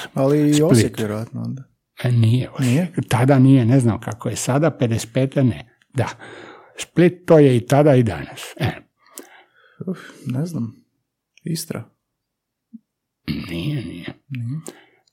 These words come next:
Speaker 2: Zagreb. Zagreb i Dubrovnik.
Speaker 1: Mislim da će to biti lagan odgovor.
Speaker 2: Hm? Pa ja, pa izgleda je lagan, pa to vam je tako i danas. Pa Zagrebčanima je zagrebački, e,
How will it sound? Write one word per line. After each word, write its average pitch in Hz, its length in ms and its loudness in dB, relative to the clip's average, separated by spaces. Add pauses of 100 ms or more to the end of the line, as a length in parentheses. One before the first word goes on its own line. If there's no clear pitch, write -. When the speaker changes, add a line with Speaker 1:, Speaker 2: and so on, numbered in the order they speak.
Speaker 2:
Zagreb. 85 600 -2 (920)
Zagreb 127 280 -6 (520)
i 147 60 4
Dubrovnik. - 540 -2 (1700)
Speaker 1:
Mislim 143 260 -8
da 117 40 -8
će - 120 -12
to - 80 -8
biti 117 180 -4
lagan 117 240 -4
odgovor. 110 340 -10 (260)
Speaker 2:
Hm? 143 140 6 (280)
Pa - 120 -6
ja, 117 300 0 (180)
pa 120 80 0
izgleda 175 300 4
je 185 120 4
lagan, 151 300 4
pa 131 80 4
to 156 140 4
vam 165 160 6
je 175 60 4
tako 170 280 -2
i 175 60 4
danas. 139 480 -2 (800)
Pa 98 240 -4 (320)
Zagrebčanima 151 800 2
je 151 100 4
zagrebački, 151 920 2 (1040)
e, 208 140 -6